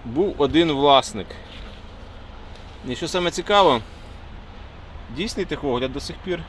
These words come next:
до травня двадцять шостого року. Потім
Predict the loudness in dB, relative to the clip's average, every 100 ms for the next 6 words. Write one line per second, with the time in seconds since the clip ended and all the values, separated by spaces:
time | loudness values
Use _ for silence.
0 | -14 -14 -14 -14 -14 -14 -4 2 2 4
1 | 6 4 4 -2 -2 -2 -4 0 2 0
2 | -2 -8 -12 -14 -14 -12 -12 -12 -12 -12
3 | -14 -14 -14 -14 -14 -14 -14 -14 -14 -14
4 | -10 2 4 4 2